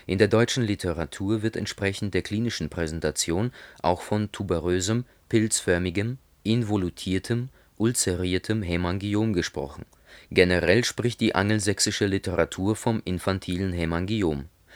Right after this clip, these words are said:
Infantil aufgrund des klassischen Wachstumsverhaltens im ersten Lebensjahr.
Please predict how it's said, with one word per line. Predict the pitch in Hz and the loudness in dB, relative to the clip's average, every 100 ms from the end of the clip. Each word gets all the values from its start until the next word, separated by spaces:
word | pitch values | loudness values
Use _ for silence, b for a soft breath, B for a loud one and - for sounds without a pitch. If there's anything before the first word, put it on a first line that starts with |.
| B | B
Infantil | - 92 87 82 90 101 - | -6 0 2 2 -2 -2 -2
aufgrund | 123 - 98 110 | -6 -4 -4 -2
des | 113 - | -2 -2
klassischen | 82 82 95 120 110 | -2 -2 -4 -4 -2
Wachstumsverhaltens | 101 - - 78 - 78 80 78 90 107 | -2 -2 -4 -4 -2 -2 0 -2 -2 -6
im | - 117 | -4 -6
ersten | - 73 - 110 | -4 -4 -4 -4
Lebensjahr. | 110 85 78 73 76 71 | -2 -2 -2 -2 -4 -6